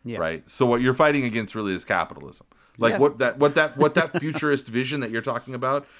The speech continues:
Speaker 2: is fighting against is capitalism, because if I'm the tent guy, I'm paying the campground a little bit to make sure that they never actually do the thing you're talking about, because that will
Speaker 1: Sure.
Speaker 2: cost me money. Be like, "You know what?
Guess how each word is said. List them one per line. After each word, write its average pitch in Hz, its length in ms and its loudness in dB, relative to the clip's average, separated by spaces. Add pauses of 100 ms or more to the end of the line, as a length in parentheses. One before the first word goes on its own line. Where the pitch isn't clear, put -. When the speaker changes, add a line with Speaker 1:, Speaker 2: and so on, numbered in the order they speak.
(140)
Speaker 2:
is 101 140 -6
fighting 117 260 2
against 110 300 -6
is 92 120 -8
capitalism, 85 600 -8
because 87 400 -6 (500)
if 113 160 0
I'm 123 300 2
the 117 80 -2
tent 131 340 -4
guy, 151 400 2 (340)
I'm 165 260 2
paying 131 760 -2
the 120 100 -4
campground 117 720 2
a 127 80 0
little 156 280 4
bit 107 280 0 (200)
to 156 100 0
make 147 160 2
sure 185 140 2
that 151 160 4
they 135 100 4
never 139 280 4
actually 131 340 0
do 117 140 0
the 104 100 -4
thing 101 220 -6
you're 98 120 -4
talking 80 320 -10
about, 76 240 -12
because 92 220 -8
that 101 140 -2
will 127 80 -4
Speaker 1:
Sure. - 80 -4
Speaker 2:
cost 85 200 -8
me 85 60 -18
money. 76 220 -18 (520)
Be 110 80 -2
like, 101 120 0
"You 113 60 -2
know 117 140 4
what? 165 380 4